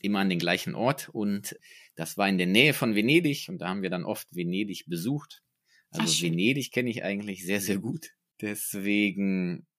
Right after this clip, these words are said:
Speaker 1: fand ich auch die Darstellungen von Venedig eigentlich sehr interessant und sehr schön, wie die Kanäle, ja, beschrieben werden, die Vaporetti, also diese,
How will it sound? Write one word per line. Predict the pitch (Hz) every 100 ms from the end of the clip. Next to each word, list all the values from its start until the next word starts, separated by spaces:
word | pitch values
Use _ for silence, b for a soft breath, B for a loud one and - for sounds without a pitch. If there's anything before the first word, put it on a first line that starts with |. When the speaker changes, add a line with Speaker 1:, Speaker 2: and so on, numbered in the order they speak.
| _
Speaker 1:
fand | - - - 127 139 156
ich | 135 -
auch | 113
die | - 101
Darstellungen | 131 185 240 - 127 113 104 101 127 185
von | 175 131 127 127
Venedig | 110 104 98 95 95 120 - - -
eigentlich | 98 110 101 95
sehr | 113 131
interessant | 117 117 - 107 - 107 107 113
und | 82 98
sehr | 95 117
schön, | 117 - 117 110 107 110 95
wie | 101 101
die | 90 95 92 85
Kanäle, | 110 101 101 107 120 107 101 - b b b b _
ja, | 92 90
beschrieben | 90 - - 113 98 90
werden, | 95 92 82 87 85 85 -
die | 85 82 82 82
Vaporetti, | 95 - 110 107 123 - 120 101 -
also | 85 85
diese, | 82 82 80